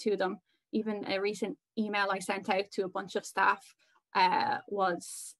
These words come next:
uh, related to an Italian art journal, an Italian language art journal that we recently got a subscription to. So I let all the Italian speaking staff know about this. So really, <laughs> really curated emails going out just to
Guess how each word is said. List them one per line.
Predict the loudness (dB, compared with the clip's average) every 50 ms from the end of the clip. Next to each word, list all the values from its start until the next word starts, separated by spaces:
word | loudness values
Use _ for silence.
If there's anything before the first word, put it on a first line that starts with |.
| -12 -4
uh, | -2 0 0 2
related | 2 2 2 2 0 0 0
to | 0 0 0
an | 0
Italian | 0 -4 0 2 4 4 4 2 0 -2 -2 0
art | 0 0 0 0
journal, | -4 -4 -2 -2 -2 -4 -4
an | -4 -6
Italian | -6 -4 -2 0 0 0 0 -2
language | -2 -4 -4 -4 -4 -2 -2
art | -2 -2 -2
journal | -4 -4 -4 -4 -4
that | -4 -4
we | -4 -6
recently | -4 -4 -4 -6 -4 -4 -4 -2
got | -2 -2 -4
a |
subscription | -4 -8 -12 -8 -4 -4 -4 -4 -6 -12 -10
to. | -4 -2 -2 -2 -2 _ -20 -20 _ _
So | -2 2 2 4
I | 6
let | 6 4 4 4 4
all | 2 2 2
the | 2 0
Italian | -2 0 0 0 0 0 -4 -6
speaking | -8 -2 0 0 0 0 -4 -8 -8
staff | -6 0 0 0 0 0 -2 -4
know | -4 -4 -4
about | -2 -2 -2 -2 -2 -2
this. | -4 -4 -4 -4
So | -4 -4 -2
really, | 2 4 4 4 4 4 4 2 2 0 -4 _ -20
<laughs> | _ _ 2
really | 6 8 8 8
curated | 8 8 6 8 8 8 6 8 8 6 6 4
emails | 2 -2 -2 0 -2 -2 0 2
going | 2 2 2 2 0
out | 0 0 2
just | 2 2 2 2 4
to | 4 4 4 4 2